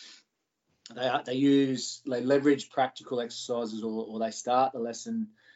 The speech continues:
with trying to ascertain what level the students are at in regards to a particular experience. And then based off their feedback, they, the instructor will then becomes more of a facilitator and then shapes the lesson based off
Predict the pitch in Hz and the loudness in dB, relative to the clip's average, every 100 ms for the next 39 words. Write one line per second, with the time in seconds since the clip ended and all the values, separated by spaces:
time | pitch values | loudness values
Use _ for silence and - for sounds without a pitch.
0 | - 117 - 127 131 135 131 127 117 - | -12 -12 0 4 4 4 0 -4 -4 -8
1 | 110 120 117 117 123 135 - 123 123 123 | -6 -4 -2 0 6 6 4 -4 -4 -4
2 | 117 107 - - 120 123 110 110 104 127 | -6 -8 -10 -8 -8 -6 -8 -6 -6 -6
3 | - - 113 110 113 113 113 - 107 - | -10 -10 -6 -4 -2 -4 -4 -8 -16 -16
4 | 120 - 107 101 110 104 - - 113 139 | -18 -14 -12 -12 -12 -16 -16 -10 -8 -8
5 | 202 - - _ _ - _ 120 127 123 | -12 -18 -20 _ _ -20 _ -4 -2 -2
6 | 120 131 151 - 139 131 - 123 113 _ | 0 2 2 -2 0 0 0 -6 -6 _
7 | 143 190 110 98 104 _ 117 117 117 120 | -8 -8 -8 -10 -10 _ -8 -8 -10 -8
8 | 117 110 - 131 - 110 107 117 110 110 | -6 -6 -4 -4 -4 -6 -6 -4 -6 -6
9 | - 123 135 127 113 107 117 110 104 - | -6 -6 -6 -6 -6 -4 -4 -6 -8 -12
10 | - - 139 156 - 87 87 110 151 _ | -14 -8 -6 -6 -8 -14 -14 -16 -18 _
11 | _ _ _ 117 117 113 - 123 123 - | _ _ _ -4 -2 -2 0 2 2 0
12 | 117 107 113 127 - 104 107 113 - _ | -6 -2 0 -2 -4 -10 -8 -10 -10 _
13 | _ _ 127 107 107 - 110 - | _ _ 0 0 0 -2 -2 -2